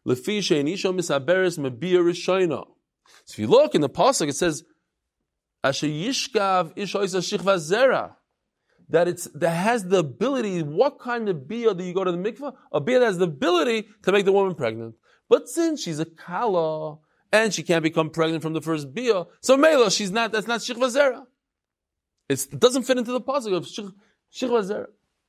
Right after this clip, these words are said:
Marty, what are you, what are you scratching at? It doesn't fit into the science? Yeah, okay. Says the Gemara, uh, but Michael Miflagi, Rabbanan Savi Shikva Zera Prat, you don't know that for a fact,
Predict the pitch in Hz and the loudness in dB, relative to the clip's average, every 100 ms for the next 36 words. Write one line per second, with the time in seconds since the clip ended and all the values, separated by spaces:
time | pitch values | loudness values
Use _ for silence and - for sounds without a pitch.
0 | _ _ _ _ _ _ _ _ _ _ | _ _ _ _ _ _ _ _ _ _
1 | _ _ _ _ _ - - 117 120 113 | _ _ _ _ _ -20 -6 0 0 0
2 | 113 117 113 107 101 98 _ - 127 - | -2 -2 -2 -4 -6 -12 _ -8 -8 -2
3 | 117 107 101 92 123 123 117 127 117 113 | -4 -2 -8 -6 -6 -6 -6 -6 -6 -8
4 | 110 113 107 - 135 151 131 - _ _ | -8 -8 -8 -6 -6 -6 -10 -18 _ _
5 | _ _ _ _ _ _ _ - - _ | _ _ _ _ _ _ _ -14 -14 _
6 | _ - - - _ _ _ _ _ _ | _ -6 -6 -8 _ _ _ _ _ _
7 | _ _ _ _ _ _ _ - - - | _ _ _ _ _ _ _ -20 -20 -20
8 | - _ _ _ _ - - 110 110 110 | -20 _ _ _ _ 0 2 2 2 2
9 | 139 131 117 117 113 113 113 110 120 160 | 4 4 2 0 0 0 -2 -4 -4 -2
10 | 139 127 127 123 123 - _ _ _ _ | -2 -6 -6 -8 -8 -10 _ _ _ _
11 | - 147 170 185 175 175 165 - 165 160 | -2 2 4 2 2 0 0 -2 -2 -2
12 | 139 165 156 143 131 156 151 143 151 269 | 0 2 4 2 0 0 -2 -2 0 2
13 | 202 190 139 113 113 - 90 | 4 4 2 -2 -6 -8 -18